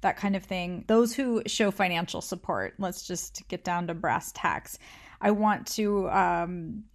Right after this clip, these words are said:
give priority to the people who are supporting me and really making this happen and keeping the lights on for me in the pedal pumping world, in my little pedal pumping world anyway. If it weren't for your financial support, I wouldn't be able to dedicate as much time to this. So thank you, thank you. I want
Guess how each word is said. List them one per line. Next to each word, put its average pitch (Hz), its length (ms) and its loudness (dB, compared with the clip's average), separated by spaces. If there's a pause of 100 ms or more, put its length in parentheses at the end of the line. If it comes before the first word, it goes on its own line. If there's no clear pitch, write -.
(180)
give 226 220 4
priority 208 600 4
to 202 140 -4
the 196 100 -2
people 190 420 -2
who 190 340 -2
are 185 540 2
supporting 202 640 0
me 196 200 -2
and 185 400 -2
really 214 300 4
making 190 520 0
this 170 200 -4
happen 180 440 -2
and 170 160 -6
keeping 180 340 -4
the 170 100 -4
lights 170 340 -2
on 175 380 -2
for 196 200 -4
me 190 600 -2
in 196 100 -2
the 180 80 -4
pedal 180 280 -2
pumping 180 400 -6
world, 180 380 -2
in 202 140 8
my 220 280 10
little 185 260 4
pedal 175 300 2
pumping 175 340 -4
world 170 280 -2
anyway. 170 640 -4
If 190 180 -4
it 185 120 -4
weren't 196 240 0
for 190 240 -4
your 180 240 -6
financial 180 460 -8
support, 185 400 -6
I 180 100 -2
wouldn't 185 280 -2
be 185 80 -2
able 180 180 -6
to - 120 -10
dedicate 180 640 -4
as 180 160 -2
much - 340 -6
time 185 400 0
to 190 120 -4
this. 135 260 -6
So 180 140 -10
thank 226 320 0
you, 240 80 -2
thank 208 260 -2
you. 196 140 0
I 180 120 0
want 185 260 -4